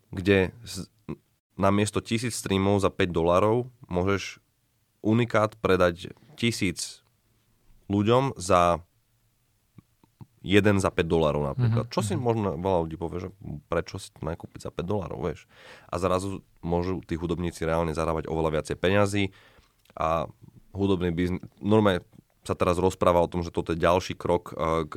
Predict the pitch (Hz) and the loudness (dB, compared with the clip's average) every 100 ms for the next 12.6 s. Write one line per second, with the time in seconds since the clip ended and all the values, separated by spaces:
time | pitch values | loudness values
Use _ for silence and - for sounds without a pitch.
0 | 80 - _ - - _ _ _ - 80 | -4 -4 _ -20 -20 _ _ _ -12 -6
1 | 80 67 90 87 92 85 90 80 76 78 | -6 -4 -2 0 2 4 4 0 -2 -6
2 | 85 82 80 73 71 73 71 - 127 107 | -2 0 0 -2 -2 -4 -6 -10 -6 -4
3 | 110 110 _ _ _ _ _ _ _ _ | -4 -6 _ _ _ _ _ _ _ _
4 | - - - _ _ - - 98 101 95 | -20 -20 -20 _ _ -12 -6 -4 -4 -4
5 | 90 87 82 - 90 87 85 - - 92 | -4 -6 -8 -12 -10 -8 -8 -10 -12 -10
6 | - 92 95 92 90 - 92 95 101 101 | -10 -8 -4 -4 -4 -8 -6 -2 0 0
7 | 95 90 92 95 - - _ _ 101 - | -2 -2 0 -2 -6 -16 _ _ -6 -2
8 | 107 101 - 101 98 - _ _ _ _ | -2 -4 -2 0 0 -4 _ _ _ _
9 | - 107 - 113 101 98 87 92 87 85 | -8 -6 -6 -4 -2 -2 -4 -4 -6 -8
10 | - _ _ - - 92 87 95 92 - | -14 _ _ -20 -8 -6 -6 -4 -4 -2
11 | 120 113 107 107 98 - 110 101 95 - | -2 -4 -6 -10 -10 -6 -2 0 -2 -4
12 | 95 90 87 85 90 | -8 -6 -6 -6 -10